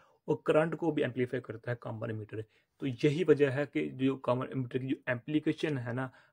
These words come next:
अ, इलेक्ट्रॉनिक्स में या फिजिक्स, अ, फील्ड में, फिजिक्स की दुनिया में, वो, अ, कॉमन एमिटर, अ, की इसी प्रॉपर्टी की वजह से है। यानी कि जो हमारे पास है ना,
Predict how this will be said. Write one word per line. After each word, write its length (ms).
अ, 120
इलेक्ट्रॉनिक्स 600
में 140
या 100
फिजिक्स, 580
अ, 680
फील्ड 400
में, 160
फिजिक्स 240
की 140
दुनिया 280
में, 80
वो, 160
अ, 180
कॉमन 380
एमिटर, 280
अ, 60
की 460
इसी 260
प्रॉपर्टी 600
की 160
वजह 240
से 340
है। 80
यानी 240
कि 100
जो 260
हमारे 400
पास 280
है 100
ना, 140